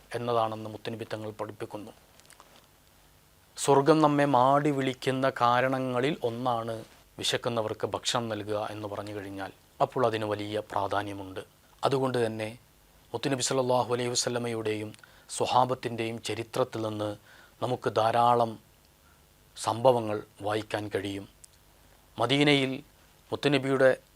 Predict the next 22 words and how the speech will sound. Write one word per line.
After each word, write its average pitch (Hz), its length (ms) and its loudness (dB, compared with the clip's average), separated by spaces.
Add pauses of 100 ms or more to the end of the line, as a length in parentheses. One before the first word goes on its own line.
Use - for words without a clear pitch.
(180)
സവിധത്തിൽ 131 760 0 (520)
ഭക്ഷണമില്ല 139 800 2
എന്ന് 131 240 -2
പറഞ്ഞ് 127 400 2
വരുന്ന 127 640 0
ഒരാളോട് 123 760 0 (640)
ഒരിക്കലും 123 540 0 (280)
മുത്തുനബി 120 380 -4
മടക്കി 110 460 -4
വിടാറില്ല. 104 600 -2 (960)
നേരെ 117 200 2
മറിച്ച് 110 560 0 (880)
അവിടെ 120 480 2 (160)
മുത്തുനബിയുടെ 117 500 0
അടുത്ത് 113 240 0
കാണുന്ന 117 380 4
അല്ലെങ്കിൽ 117 480 0 (300)
മറ്റു 120 220 0
ഏതെങ്കിലും 131 580 4
ഒരു 123 100 -2
സ്വഹാബിയുടെ 123 640 0
വീട്ടിലേക്ക് 117 880 -2